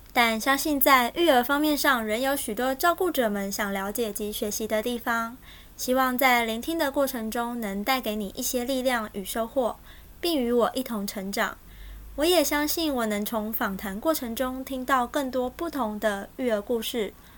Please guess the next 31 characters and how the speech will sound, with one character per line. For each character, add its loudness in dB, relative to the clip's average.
和 -4
学 -2
到 4
更 0
多 0
不 -4
同 -4
的 -2
教 0
养 -2
方 -6
法。 -2
人 2
生 2
中 6
充 -2
满 2
各 2
种 -2
课 -2
题， -4
育 4
儿 8
的 4
课 0
题 -4
只 -6
是 -2
其 -4
中 -2
的 -2